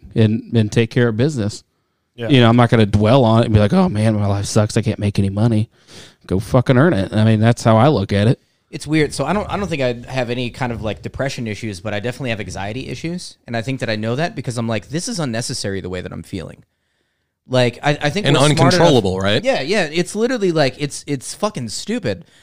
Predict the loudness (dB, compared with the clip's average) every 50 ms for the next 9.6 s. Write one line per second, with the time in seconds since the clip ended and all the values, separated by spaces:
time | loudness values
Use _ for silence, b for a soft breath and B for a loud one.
0 | b b b b b -10 -8 -6 -2 0 0 0 -2 -6 _ -12 -8 -6 -4 -4
1 | -6 -8 -14 _ _ -10 -6 -2 -2 0 0 0 -2 -2 -2 -2 -2 -2 0 0
2 | 0 0 2 2 0 0 -2 -6 -8 -14 -18 -18 -16 -12 -6 -4 -2 -2 -2 -4
3 | -4 -4 -4 -4 -4 -6 -6 -6 -6 -6 -6 -6 -4 -6 -6 -6 -6 -6 -6 -4
4 | -4 -6 -8 -6 -4 -2 -2 -2 -2 -4 -6 -8 -8 -8 -8 -8 -8 -8 -8 -8
5 | -10 -12 -10 -8 -8 -8 -8 -8 -10 -12 -12 -12 -10 -10 -10 -10 -10 -12 -14 -16
6 | -16 _ _ _ _ _ _ _ _ _ -8 -6 -6 -4 -4 -8 -4 -4 -4 -4
7 | -4 -8 -10 -10 -10 -10 -8 -8 -6 -8 -8 -8 -8 -8 -8 -10 -10 -12 -12 -12
8 | -12 -12 -12 -10 -8 -8 -8 -8 -10 -10 -10 -12 -14 -16 -16 -12 -10 -8 -8 -8
9 | -10 -12 -12 -14 -14 -14 -12 -12 -12 -12 -12 -12